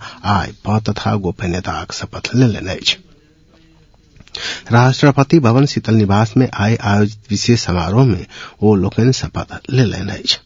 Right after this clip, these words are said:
ओहि अवसर पर परराष्ट्र मंत्री प्रदीप कुमार ग्यावाली सहित नेपाल सरकारक उच्च पदस्थ अधिकारीक उपस्थिति रहल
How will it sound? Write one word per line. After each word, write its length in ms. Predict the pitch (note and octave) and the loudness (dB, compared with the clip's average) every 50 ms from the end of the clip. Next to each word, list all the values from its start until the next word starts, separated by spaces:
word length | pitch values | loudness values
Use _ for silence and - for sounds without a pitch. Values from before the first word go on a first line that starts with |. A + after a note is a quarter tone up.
| _ - - - - - | _ -20 -20 -20 -20 -8
ओहि 200 | - - A2 G#2 | -2 0 2 2
अवसर 240 | E2+ E2 - - A2 | 2 0 -2 -6 -4
पर 220 | G#2+ - B2 B2+ - | -2 0 0 0 -2
परराष्ट्र 640 | - - G2 F#2 F#2+ F#2+ G2+ G2+ G2 - - - G2 | -2 -4 -4 -2 -2 0 0 -2 -2 -4 -4 -6 -4
मंत्री 340 | F2 E2+ F#2+ A2+ - B2+ C3 | -4 -4 -4 -2 -2 -2 -2
प्रदीप 420 | - - G2 G2 G2 G#2 A2 G#2+ | -2 -2 -4 -2 0 0 0 0
कुमार 300 | - - G2 F2+ E2+ F2 | 0 -2 -2 -2 -2 -4
ग्यावाली 420 | F2+ F#2+ G2 F2+ F2 F2 G2 G#2+ G#2+ | -4 -4 -4 -4 -4 -4 -4 -4 -4
सहित 360 | - - G#2 A#2+ B2+ - C#3+ C3 - - - - - | -4 0 0 0 2 0 -2 -4 -6 -8 -12 -4 -2
नेपाल 360 | A#2 G#2+ - A#2 A#2+ A#2+ A2+ | 0 0 2 2 2 2 2
सरकारक 480 | - - G#2+ G#2+ G#2 G#2+ A#2 B2+ B2 - - | 0 -4 -6 -4 -4 -2 -2 -2 -2 -4 -2
उच्च 220 | - C#3 C3+ - | -2 -2 -2 -2
पदस्थ 440 | - - G2 G2 G2+ A2 A2+ G#2+ - | -4 -8 -6 -4 -2 -2 -2 -2 -4
अधिकारीक 680 | G2+ - G2 G2+ G2 - G2 G2 G2+ G#2 G#2 G#2+ - - | -6 -4 -4 -4 -4 -4 -6 -6 -6 -4 -4 -6 -6 -8
उपस्थिति 560 | A2 - - G#2+ G#2 - - A2 - - A2+ | -10 -8 -8 -8 -8 -6 -6 -6 -4 -2 0
रहल 280 | A2 G#2+ G#2+ A2+ A#2 | 0 2 2 0 -2